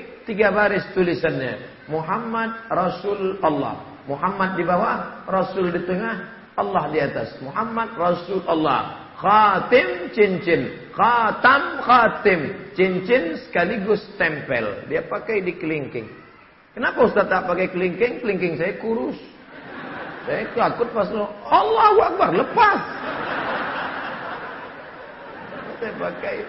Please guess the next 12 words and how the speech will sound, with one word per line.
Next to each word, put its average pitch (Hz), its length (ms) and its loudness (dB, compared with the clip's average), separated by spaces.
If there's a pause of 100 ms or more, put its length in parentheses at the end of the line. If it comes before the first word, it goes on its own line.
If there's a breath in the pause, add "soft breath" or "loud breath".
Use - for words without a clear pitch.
(420)
Muhammad 277 400 -10
sih. - 480 2 (220)
Muhammad 277 640 0
Rasulullah. 233 1200 0
Setiap 190 320 0
datang 254 400 2
orang 220 320 4
mau 202 320 2
bawa 196 400 4
surat, 233 720 2
Nabi 214 320 -4
tidak 220 240 2